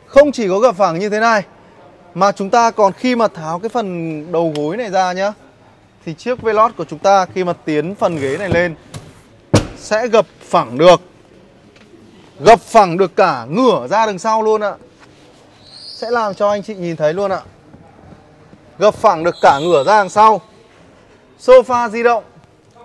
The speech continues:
Tuyệt vời đúng không? Vừa rồi đó chính là review cực kỳ là chi tiết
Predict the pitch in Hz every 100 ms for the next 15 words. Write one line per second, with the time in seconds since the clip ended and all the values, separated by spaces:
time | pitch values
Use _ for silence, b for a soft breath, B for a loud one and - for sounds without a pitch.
0 | - 220 220 208 226 214 202 214 247 _
1 | _ _ 196 190 190 185 185 202 214 190
2 | 175 170 196 185 202 175 180 165 160 151
3 | 185 170 220